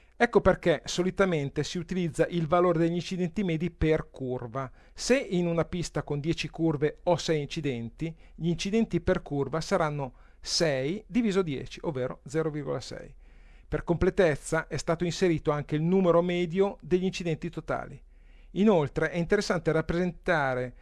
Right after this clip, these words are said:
gli incidenti anche in base alla licenza dei piloti, ma, sempre per completezza, sono stati indicati anche gli incidenti in base all'I rating.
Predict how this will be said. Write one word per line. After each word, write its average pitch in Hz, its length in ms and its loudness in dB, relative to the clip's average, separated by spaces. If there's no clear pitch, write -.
gli 156 120 -6
incidenti 185 640 0
anche 214 320 0
in 220 120 2
base 180 520 0
alla 185 220 2
licenza 175 380 -4
dei 147 120 -2
piloti, 127 520 -8
ma, 160 240 2
sempre 160 320 -2
per - 180 -4
completezza, 165 840 0
sono 202 200 0
stati 208 260 2
indicati 180 600 2
anche 196 380 -2
gli 196 80 -4
incidenti 180 680 -4
in 185 100 2
base 170 180 4
all'I 160 220 4
rating. 120 520 -6